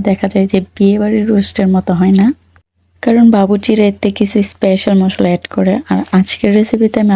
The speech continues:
আপনাদেরকে দেখাবো কিভাবে বাবুর্চিদের মতো মশলা ব্যবহার করে এই চিকেন রোস্টটা বাসায় খুব ইজিলি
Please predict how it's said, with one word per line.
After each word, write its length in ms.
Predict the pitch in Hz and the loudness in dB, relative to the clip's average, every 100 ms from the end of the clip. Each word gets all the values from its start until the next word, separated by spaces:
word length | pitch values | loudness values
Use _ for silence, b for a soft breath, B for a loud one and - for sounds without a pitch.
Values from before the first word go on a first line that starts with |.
| 190 | -2
আপনাদেরকে 580 | - 190 175 196 - 190 | -2 -2 0 -4 -4 -4
দেখাবো 280 | 185 190 180 196 - | -4 -2 -2 -2 -2
কিভাবে 360 | 214 208 208 220 | -2 0 0 0
বাবুর্চিদের 600 | 190 185 190 - 196 196 | 0 0 -2 0 -2 0
মতো 200 | 196 202 196 | 0 2 2
মশলা 360 | 190 190 - 196 180 | 2 0 0 -2 0
ব্যবহার 320 | 180 185 180 180 | -2 -2 -2 -2
করে 180 | 185 208 - 208 | -2 -2 -2 -2
এই 80 | 196 - | -2 -2
চিকেন 300 | 190 - 190 190 | -6 0 0 2
রোস্টটা 320 | 196 - 226 202 - | 0 -2 0 -2 0
বাসায় 340 | 190 - 202 - | -4 -2 -4 -4
খুব 120 | 208 214 - | -8 -6 -4
ইজিলি 300 | 214 208 202 | 0 2 2